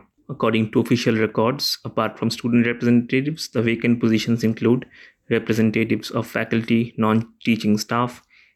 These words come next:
industry experts, and Muslim cultural exponents. A M U also continues to operate without a full-time vice chancellor. While the decision to appoint a full-time vice chancellor remains pending with the visitor,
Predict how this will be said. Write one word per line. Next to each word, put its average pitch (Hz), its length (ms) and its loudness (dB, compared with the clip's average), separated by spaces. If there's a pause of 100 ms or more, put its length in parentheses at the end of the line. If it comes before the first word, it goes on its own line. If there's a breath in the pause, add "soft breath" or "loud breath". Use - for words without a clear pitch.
(100)
industry 113 480 2
experts, 123 580 0
and 120 200 0
Muslim 117 400 0
cultural 107 440 0
exponents. 104 720 0 (180)
A 120 180 2
M 117 140 4
U 120 320 2
also 120 320 0
continues 120 400 2
to 113 120 2
operate 107 280 0
without 107 300 2
a 110 40 -2
full-time 107 640 0
vice 107 240 -2
chancellor. 107 440 -2 (460 soft breath)
While 113 280 0
the - 80 2
decision 127 460 0
to 120 80 4
appoint 110 400 0
a 104 40 -8
full-time 110 400 0
vice 110 220 0
chancellor 113 380 0
remains 107 360 2
pending 113 420 2
with 107 120 2
the 107 60 0
visitor, 110 440 0